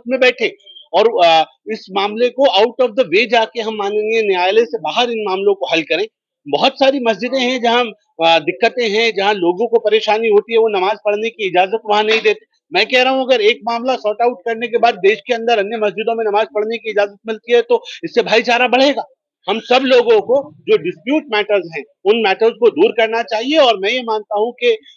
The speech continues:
अ, जो बात, अ, इस्लाम में कही गई है, अगर किसी जमीन पे विवाद है तो वहां मस्जिद नहीं बनाई जा सकती और अगर मस्जिद बन भी गई तो ऐसी मस्जिदों में आपकी नमाज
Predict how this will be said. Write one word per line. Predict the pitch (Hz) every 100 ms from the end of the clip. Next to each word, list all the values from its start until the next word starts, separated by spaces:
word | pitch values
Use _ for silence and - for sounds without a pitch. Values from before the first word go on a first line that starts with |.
| - 165
अ, | 165 165 143 _ 117
जो | 220
बात, | 175 214 208 - _ _ _ 147
अ, | 156 151 -
इस्लाम | - - 202 247
में | 247
कही | 226 202 202
गई | 180 175
है, | 165
अगर | 160 180 247
किसी | 247 202 240
जमीन | 170 160 233 240
पे | 226 185
विवाद | 180 185 202
है | 233
तो | 208
वहां | 208
मस्जिद | 202 175 214 -
नहीं | 233 247
बनाई | 233 220
जा | 208 185
सकती | 196 - 127 - -
और | 156
अगर | 185 220
मस्जिद | 196 202 220 156
बन | 160 226
भी | 247
गई | 233 262
तो | 262
ऐसी | 220 214 233
मस्जिदों | 208 180 220 233
में | 240
आपकी | 233 - 233
नमाज | 196 233